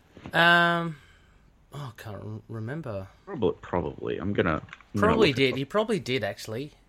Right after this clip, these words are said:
Speaker 1: He probably did, 'cause I think we may have discussed him during that review as well. I'm pretty sure.
Speaker 2: We, I think we did discuss it. I'm not sure if he did a,
Speaker 1: Yeah.
Speaker 2: one of the things. I can't really find it,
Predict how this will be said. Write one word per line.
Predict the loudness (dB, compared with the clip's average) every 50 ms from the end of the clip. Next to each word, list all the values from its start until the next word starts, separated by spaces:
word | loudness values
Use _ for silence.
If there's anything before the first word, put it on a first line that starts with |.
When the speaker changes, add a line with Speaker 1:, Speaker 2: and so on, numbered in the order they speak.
| _
Speaker 1:
He | -14 -14 -14
probably | -12 -8 -6 -6 -4 -4 -4 -4
did, | -4 -6 -8 -8
'cause | -4 -2 -2
I | -2
think | 0 0 -2 -2 0
we | 0 0
may | 4 4 4 4
have | 4 2
discussed | -2 -8 -6 -4 -4 -4 -4 -4 -8 -10 -14 -20 _ _ _ _ _ _ _ _ _ _ _ _ _
him | -20 -6 0 0 2 2 0 -2 -6 -8 -14 _ _ _ _ _ _ -12
during | -6 -4 -4 -4 -4
that | -4 -6 -6 -8
review | -10 -10 -8 -6 -6 -4 -6
as | -6 -6 -6
well. | -6 -6 -6 -8 -10 -14 _ _ _ _ _ _ _ _ _ -10 -10 -10 -8 -12
I'm | -12 -12 -12 -8
pretty | -4 -4 -4 -4
sure. | -4 -6 2 6 10
Speaker 2:
We, | 10 10 10 10 6
I | 2 2
think | 4 2 2 2 4
we | 2 0
did | 2 2 0 0
discuss | 0 -8 -8 -4 -2 -2 -2 -2 -6
it. |
I'm | -8 -6
not | -6 -8 -8 -6
sure | -6 -6
if | -6 -6
he | -8
did | -10 -8 -6
a, | -4 -4 -4
Speaker 1:
Yeah. | -6 -8 -8 -6
Speaker 2:
one | -4 -4 -4
of | -4
the | -6 -8
things. | -4 -2 -2 -2 -2 -4 -4
I | -4 -4 -4
can't | -2 0 0 0 0
really | -2 -6 -6
find | -8 -8 -4 -2 -2 -2 -2 -2
it, | -4